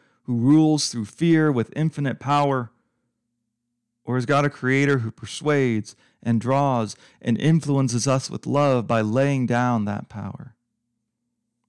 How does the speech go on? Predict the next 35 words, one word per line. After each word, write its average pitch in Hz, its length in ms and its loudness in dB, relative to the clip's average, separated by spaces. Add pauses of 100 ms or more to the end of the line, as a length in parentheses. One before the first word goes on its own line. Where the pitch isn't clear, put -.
(320)
If - 120 -8
your 151 100 0
God 147 260 2
is 110 120 -2
more 139 200 0
like 135 260 -2
Thanos, 151 680 -4 (880)
let 143 200 0
that 143 200 2
God 123 280 2
die. 101 380 0 (960)
It 120 80 -8
was 104 180 -8
kinda 110 300 -2
going 107 220 2
back 110 180 0
to 110 100 -8
our 101 140 0
Thor 135 300 0
episodes, 117 580 -2
but 110 240 -4 (560)
if - 140 -6
that's 156 260 0
what 143 120 -2
your 120 100 -2
God 135 260 0
is 127 160 -2
like, 131 280 -2
kill 156 260 2
him 104 120 0
like 104 200 -2
Gore 135 200 0
the 127 80 -2
God 131 300 -2
Butcher. - 420 -18